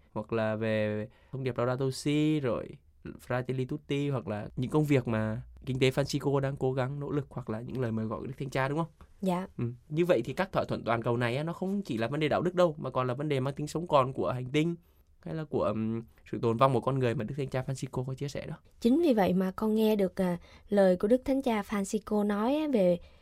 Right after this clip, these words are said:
Speaker 2: thông điệp mà Fratelli Tutti thầy ạ. Vì cái thông điệp này không chỉ là một cái thông điệp hay là một lời mời gọi, nhưng là một sự dấn thân thật sự nhằm thay đổi những cơ cấu về hệ thống gây nên cái sự bất bình đẳng đó.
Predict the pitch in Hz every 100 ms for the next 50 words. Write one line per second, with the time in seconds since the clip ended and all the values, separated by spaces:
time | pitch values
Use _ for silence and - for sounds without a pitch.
0 | - - 214 202 - 185 180 175 - 208
1 | 202 214 214 208 254 262 240 214 202 175
2 | 170 - - - - _ - 190 180 190
3 | 254 233 208 190 190 180 247 247 202 175
4 | 269 196 190 185 180 254 247 220 202 185
5 | - - - - 220 220 208 196 190 180
6 | - - 196 190 196 190 190 196 170 175
7 | - - - - - 247 208 185 - 165
8 | 180 214 262 381 359 247 233 226 220 190
9 | - 190 156 - - - - - - 202
10 | 185 185 214 202 160 240 262 190 214 220
11 | 220 220 285 240 156 - 208 262 294 226
12 | 220 214 214 247 202 196 262 208 190 165
13 | 214 226 269